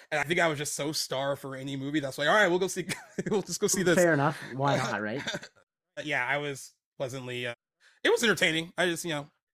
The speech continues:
Speaker 1: I'm
Speaker 2: That
Speaker 1: glad
Speaker 2: would be
Speaker 1: they
Speaker 2: the word I would describe it as. I hadn't seen it, but if it's gonna be anything, it looks entertaining.
Speaker 1: Yeah. So, yeah, we got a little teaser, title reveal for Godzilla, I guess X Con. I don't know how, what do you say it? There's an X in the middle. <laughs> The,
Speaker 2: Okay.
Speaker 1: the, uh,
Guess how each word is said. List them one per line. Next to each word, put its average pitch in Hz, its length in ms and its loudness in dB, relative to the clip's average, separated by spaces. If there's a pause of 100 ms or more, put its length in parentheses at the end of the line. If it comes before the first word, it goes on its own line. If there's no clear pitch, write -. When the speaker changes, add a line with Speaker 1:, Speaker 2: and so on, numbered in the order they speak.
(600)
Speaker 1:
I'm 226 100 4
Speaker 2:
That - 60 4
Speaker 1:
glad 240 120 8
Speaker 2:
would 190 100 4
be 202 100 8
Speaker 1:
they - 0 -
Speaker 2:
the 170 100 6
word 156 280 4
I 139 80 4
would 135 120 0
describe 123 420 -2
it 98 80 -2
as. 90 260 -4
I 90 120 -2
hadn't 123 260 -4
seen 123 240 -6
it, 104 80 -6
but 104 140 -2
if - 60 -16 (120)
it's 110 100 -8
gonna 151 120 2
be 123 120 2
anything, 113 320 -2
it 101 100 -6
looks 113 220 -4
entertaining. 98 720 -4
Speaker 1:
Yeah. 104 180 -6 (480)
So, 220 100 0
yeah, 233 140 6
we 220 80 4
got 233 220 2
a 208 80 -4 (420)
little 220 180 -2
teaser, 196 540 0
title 175 360 0
reveal 170 280 0
for 143 280 -8
Godzilla, 151 680 -4 (300)
I - 60 -20
guess 131 220 -12
X - 280 -6
Con. 131 260 -2
I 139 60 0
don't 156 100 2
know 139 60 0
how, 123 80 0
what 127 80 -2
do 117 40 -6
you 110 40 -6
say 113 240 -4
it? 107 60 -12 (380)
There's 139 240 -2
an 165 60 2
X 131 220 2
in 143 40 -6
the 123 60 -4
middle. 117 280 -4 (260)
<laughs> 208 40 4 (540)
The, 151 100 -4
Speaker 2:
Okay. 127 260 0
Speaker 1:
the, 160 200 0 (280)
uh, 165 80 0